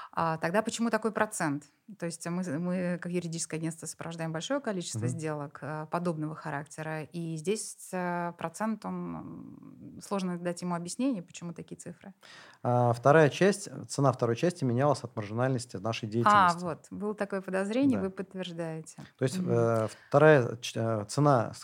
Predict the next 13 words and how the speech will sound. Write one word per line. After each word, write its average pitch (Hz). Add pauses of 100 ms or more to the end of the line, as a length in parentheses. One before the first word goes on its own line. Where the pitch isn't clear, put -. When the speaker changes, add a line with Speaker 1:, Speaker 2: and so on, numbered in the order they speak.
Speaker 2:
второй 123
части -
выкупа, 175
она 127
была 123
не 117
фиксирована, 139
но 139
она 180
была, 156 (260)
э, 117
просчитана 123
математически 123